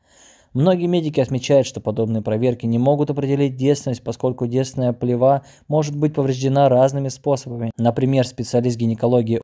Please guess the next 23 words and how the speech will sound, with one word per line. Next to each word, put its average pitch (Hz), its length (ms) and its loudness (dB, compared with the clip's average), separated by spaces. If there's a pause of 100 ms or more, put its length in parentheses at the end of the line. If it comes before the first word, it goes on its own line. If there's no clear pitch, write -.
Ольга 131 320 2
Крумкач 131 560 2
в 120 40 6
одном 120 300 4
из 113 100 -2
выпусков 127 420 -2
своего 113 260 0
подкаста 156 640 2
критиковала 127 680 4
проверки 113 500 -2
на 110 120 -4
девственность. 107 640 -6 (420)
«Поставить 180 540 2
заключение, 165 720 -4 (140)
девственница 170 560 -2
или 165 100 0
нет, 180 400 0
такого 139 400 2
не 127 100 -2
существует, 127 640 -6
это 113 160 -6
полный 160 380 -2
бред. 151 380 2